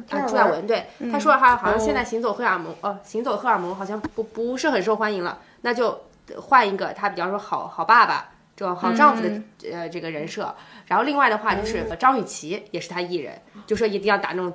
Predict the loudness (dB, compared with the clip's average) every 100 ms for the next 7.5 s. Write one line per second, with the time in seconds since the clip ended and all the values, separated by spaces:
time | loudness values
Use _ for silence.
0 | -6 -2 0 0 0 -2 -4 -4 -2 0
1 | 0 -2 -4 -6 -8 -6 -2 -2 0 -2
2 | -4 -6 -8 -6 -6 -8 -12 -14 -16 -6
3 | 0 0 -2 -2 0 2 0 -2 -4 -2
4 | 4 4 6 4 6 4 4 0 -4 0
5 | 2 4 4 4 4 2 -2 -2 2 2
6 | 2 -4 -4 -2 0 -2 -2 -6 -4 -4
7 | -2 -2 -4 -6